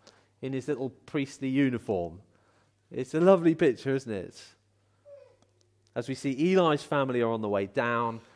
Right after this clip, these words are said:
and Hannah's family, this poor, humble woman who was an absolute wreck just a chapter before, we see her being blessed. The Lord being gracious to them, it says.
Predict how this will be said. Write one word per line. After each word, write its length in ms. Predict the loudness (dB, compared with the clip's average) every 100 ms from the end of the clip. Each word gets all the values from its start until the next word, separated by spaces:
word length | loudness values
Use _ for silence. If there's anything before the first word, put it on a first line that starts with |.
| _
and 220 | -8 -6 -6 -8
Hannah's 380 | -2 0 0 -4
family, 320 | -6 -6 -6
this 160 | -10 -12 -14
poor, 480 | -6 0 0 -2 -6 _ _
humble 600 | -4 -2 -2 -4 -6 -6 -6
woman 300 | -6 -4 -6
who 100 | -6
was 140 | -6
an 80 | -6
absolute 400 | -6 -8 -10 -8
wreck 540 | -6 -4 -4 -6 -12
just 200 | -16 -14
a 40 | -12
chapter 360 | -8 -8 -10
before, 540 | -18 -16 -14 -12 -10 -12 _ _ _ _ _
we 120 | -12
see 260 | -6 -6 -4
her 180 | -4
being 400 | -6 -6 -8 -8 -14 _
blessed. 600 | -8 -8 -10 -18 -20 _ _ _ _ _ _ _ _ _ _ -10
The 80 |
Lord 280 | -4 -2 -2
being 320 | -4 -6 -8 -14 _
gracious 680 | -4 -4 -4 -8 -18 -18
to 200 | -18 -16
them, 180 | -14 -16
it 100 | -18
says. 460 | -20 -20 -20 -20